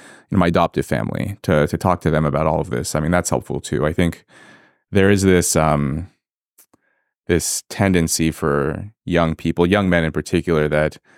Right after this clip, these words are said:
you know, self-sufficiency will solve all your problems, to just be completely self-reliant. You don't have to rely on anyone. You know, y-, your, your relationships are sort of peripheral. Um, and I lived that way for a while, and it probably did help,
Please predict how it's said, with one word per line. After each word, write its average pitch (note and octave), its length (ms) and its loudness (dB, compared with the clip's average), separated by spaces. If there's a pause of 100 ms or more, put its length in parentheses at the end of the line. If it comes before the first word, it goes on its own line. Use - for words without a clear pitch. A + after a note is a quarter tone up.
(300)
you F#2+ 80 -2
know, D#2+ 160 2
self-sufficiency G2 880 0
will E2+ 140 2
solve E2+ 200 0
all E2 140 2
your D#2+ 80 -2
problems, F#2+ 640 0
to F2+ 80 -6
just E2+ 200 -6
be E2+ 80 -8
completely G#2+ 460 0
self-reliant. E2+ 760 0
You F#2 60 -2
don't G2+ 180 0
have F#2+ 180 -2
to G2 80 -4
rely E2+ 240 2
on E2+ 100 0
anyone. E2 540 0 (480)
You F2 100 -6
know, D#2+ 160 0
y-, D#2+ 60 2
your, E2+ 680 -2 (180)
your F#2 160 0
relationships G2+ 840 2
are D#2 380 2
sort E2 240 -4
of D#2 420 -6 (240)
peripheral. G#2 800 2 (520)
Um, F2 720 0 (340)
and C3 140 2
I F3+ 60 4
lived G#3+ 180 2
that C3+ 140 4
way G#2 100 4
for G#2 160 -2
a G2 40 0
while, G2+ 320 4
and D#3+ 100 2
it - 140 0
probably F#3+ 360 0
did F#2 240 -2
help, F2 340 -2